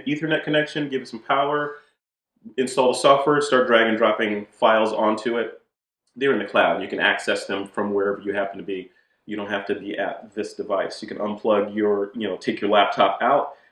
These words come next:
and still connect to the files that are on this. Really, really cool. But where it starts to get really interesting is when you take this device, which, by the way, I mean, it looks cool like this, but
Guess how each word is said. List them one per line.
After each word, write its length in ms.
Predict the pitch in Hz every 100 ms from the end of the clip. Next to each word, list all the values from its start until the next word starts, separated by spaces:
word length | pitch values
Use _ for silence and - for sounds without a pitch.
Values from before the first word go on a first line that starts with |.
| -
and 140 | 98
still 200 | - 107
connect 480 | - 98 98 - - _
to 140 | - 98
the 100 | 101
files 480 | - 104 101 101 98
that 140 | 95
are 100 | 95
on 220 | 98 90
this. 300 | 82 - - _ -
Really, 360 | 151 131 104
really 280 | 98 107 101
cool. 420 | - 117 101 - - _ _ _ _
But 460 | 117 110 104 98 - - - -
where 320 | 110 120 113
it 80 | -
starts 320 | 147 123 -
to 60 |
get 240 | 110 107 110
really 360 | 143 156 127
interesting 540 | 123 - - - 87 - _ _ _ _ _ _ _ -
is 500 | 110 101 101 101 120
when 320 | 110 110 104
you 160 | 104
take 480 | 101 - 107 101 - _ _ _
this 320 | 107 107 123 123
device, 580 | 107 110 113 - -
which, 180 | 165 196
by 120 | 185
the 100 | 131
way, 360 | 117 117 90 90 - _ 117
I 20 |
mean, 120 | 117
it 60 | 120
looks 160 | 160 -
cool 180 | 151
like 160 | 143 127
this, 160 | 143 -
but 360 | 123 107 -